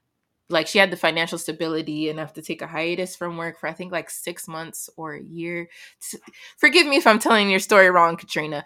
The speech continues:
but that was amazing to me. And I think that com-, level of comparison that inspires you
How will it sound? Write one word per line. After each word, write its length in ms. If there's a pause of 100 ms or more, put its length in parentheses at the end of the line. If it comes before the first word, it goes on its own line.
(240)
but 580 (180)
that 320
was 340 (140)
amazing 800
to 80
me. 340
And 480 (460)
I 60
think 340
that 220 (180)
com-, 340
level 320
of 140
comparison 880
that 200
inspires 920
you 380